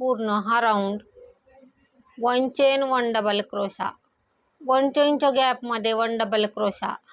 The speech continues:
परत पुन्हा वर वन चेन, वन चेन, वन डबल क्रोशा हेच रिपीट करत जायचं आहे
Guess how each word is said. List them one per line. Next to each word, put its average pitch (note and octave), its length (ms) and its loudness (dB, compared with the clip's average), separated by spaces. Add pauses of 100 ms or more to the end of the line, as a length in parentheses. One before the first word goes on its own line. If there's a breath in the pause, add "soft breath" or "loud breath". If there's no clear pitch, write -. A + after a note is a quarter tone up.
(580 soft breath)
परत A3+ 220 2
पुन्हा A3+ 480 0
वर A3+ 240 0 (400)
वन B3+ 280 0
चेन, G3+ 420 0 (1160)
वन C4+ 260 2
चेन, D4 280 2
वन C4+ 280 2
डबल A3+ 280 0
क्रोशा G#3+ 380 -2
हेच B3 240 0
रिपीट A#3+ 240 -4
करत A3 260 0
जायचं G3+ 360 0
आहे F#3+ 400 -2